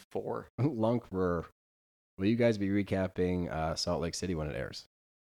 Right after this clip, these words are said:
Speaker 2: Yes.
Speaker 1: I think so, yeah.
Speaker 2: Yeah, definitely. I love Salt Lake.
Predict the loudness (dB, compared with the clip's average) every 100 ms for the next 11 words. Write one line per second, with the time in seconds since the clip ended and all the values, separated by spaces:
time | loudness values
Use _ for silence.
0 | _ _ _ 0 0 0 -6 -12 -10 -6
1 | -4 -2 -2 -2 0 0 2 -2 0 -2
2 | 0 0 0 -4 -6 -12 -16